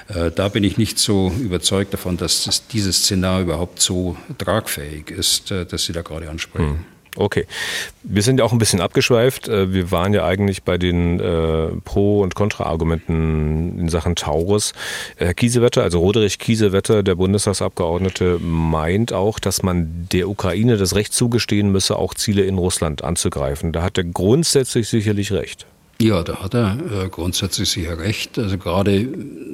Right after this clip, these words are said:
Speaker 1: die, äh, die Ziele, von denen eine unmittelbare Bedrohung ausgeht, wie, äh, dieser Flugplatz auf der anderen Seite des Asowschen Meers, äh, in der Region Krasnodar beispielsweise. Oder auch, äh, eine logistische Drehscheibe wie,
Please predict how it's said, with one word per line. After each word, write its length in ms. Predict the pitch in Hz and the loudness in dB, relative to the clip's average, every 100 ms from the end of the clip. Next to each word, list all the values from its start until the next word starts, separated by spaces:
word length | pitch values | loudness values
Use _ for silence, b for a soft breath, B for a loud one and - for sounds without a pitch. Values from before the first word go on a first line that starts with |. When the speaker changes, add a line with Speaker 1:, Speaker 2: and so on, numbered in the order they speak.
| 107 - | -14 -12
Speaker 1:
die, 280 | 101 101 98 | -4 0 2
äh, 220 | 98 98 98 113 151 - | 2 2 0 -2 -8 -8
die 140 | 101 90 | -6 -2
Ziele, 360 | - 101 101 | 0 2 2
von 180 | - 95 | 0 0
denen 300 | 98 98 92 | 2 2 2
eine 220 | 92 95 | 0 -2
unmittelbare 520 | 87 107 101 92 90 87 | 0 2 2 0 -2 -2
Bedrohung 500 | 101 - 120 107 78 | -4 0 2 2 0
ausgeht, 580 | 87 85 - 92 92 | -2 -2 0 -2 -2
wie, 300 | 92 92 90 | -2 0 2
äh, 220 | 90 92 92 | 2 0 0
dieser 420 | 98 85 95 82 | -2 -2 -2 -2
Flugplatz 480 | - 107 101 87 - | -2 -2 -2 -2 0
auf 180 | 85 | -2
der 120 | - 90 | -2 -2
anderen 160 | 90 | -2
Seite 320 | 82 80 - | -2 -4 -6
des 200 | - 85 | -6 -4
Asowschen 540 | 113 87 101 - - 98 | -4 -4 -6 -4 -4 -2
Meers, 400 | 87 98 - - B B B B B B | -2 0 0 -2 B B B B B B
äh, 160 | 104 95 | -2 0
in 80 | 92 | 2
der 100 | 92 | 0
Region 300 | 90 101 98 | 0 2 2
Krasnodar 500 | 110 123 117 87 82 | 2 2 2 2 0
beispielsweise. 800 | 80 - - - 92 85 87 87 B B B B B | -4 -4 -6 -6 -6 -4 -4 -8 B B B B B
Oder 380 | 110 104 101 98 | 2 4 2 0
auch, 440 | 101 98 95 - | 2 2 0 0
äh, 220 | 107 92 | 2 2
eine 180 | 98 98 | 2 2
logistische 560 | 92 92 107 - 110 104 | 2 2 0 2 2 0
Drehscheibe 800 | - 95 104 - 98 95 98 85 | 0 2 2 2 2 4 2 2
wie, 280 | 92 95 | 4 4